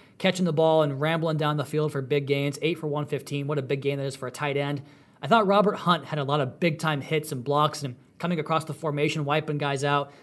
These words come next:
good in pass pro, creating space in the running game.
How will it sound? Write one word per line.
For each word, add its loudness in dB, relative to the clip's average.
good 6
in 2
pass 0
pro, 2
creating -2
space 0
in -6
the -6
running -2
game. 2